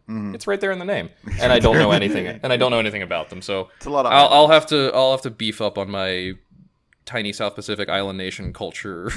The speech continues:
Speaker 2: <laughs> knowledge before I can present myself as such.
Speaker 1: So John will be presenting on Togo in the second segment
Speaker 2: They have
Speaker 1: of the
Speaker 2: a, oh no, I'm
Speaker 1: podcast.
Speaker 2: thinking of Yop. They have those really big stone coins,
Speaker 1: <laughs>
Speaker 2: or they used to anyway.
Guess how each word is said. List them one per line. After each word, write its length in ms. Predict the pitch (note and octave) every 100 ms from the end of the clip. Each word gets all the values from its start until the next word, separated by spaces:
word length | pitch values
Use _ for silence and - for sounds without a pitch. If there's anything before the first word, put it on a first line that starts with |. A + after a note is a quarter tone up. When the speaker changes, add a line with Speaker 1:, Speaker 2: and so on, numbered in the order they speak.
| -
Speaker 2:
<laughs> 160 | - -
knowledge 640 | A2+ F#2+ E2+ D#2+ - -
before 260 | G#2 F#2+
I 60 | F2+
can 160 | F2+ F#2
present 300 | F#2+ F2+ E2
myself 280 | E2 -
as 140 | - -
such. 300 | - - - _
Speaker 1:
So 200 | - G2
John 220 | - G2+
will 60 | G#2
be 40 |
presenting 320 | G2 G2 F#2+ F2+
on 140 | F2+
Togo 580 | - A#2+ B2+ A2 G#2+ A#2
in 120 | G2
the 100 | G#2+
second 400 | - - F2+ E2 _ _ _ _ - -
segment 220 | - -
Speaker 2:
They 80 | C#3+
have 260 | F#3+ G3+
Speaker 1:
of 180 | F#3+ F3+
the 40 | D3
Speaker 2:
a, 20 |
oh 20 |
no, 120 | C3+
I'm 40 | A#2+
Speaker 1:
podcast. 40 |
Speaker 2:
thinking 200 | C3+ B2+
of 60 | F#2+
Yop. 480 | F2 F2+ D#2+ D#2+ -
They 120 | G2
have 80 | G2
those 180 | F2
really 260 | F#2 F#2 E2+ _
big 200 | F2+ F2
stone 420 | - - E2+ E2
coins, 640 | E2 - F2 E2+ E2+ E2+ - -
Speaker 1:
<laughs> 100 | -
Speaker 2:
or 60 |
they 80 | F#2
used 360 | F2+ F#2 F2 -
to 120 | D#2+
anyway. 360 | E2+ E2 E2+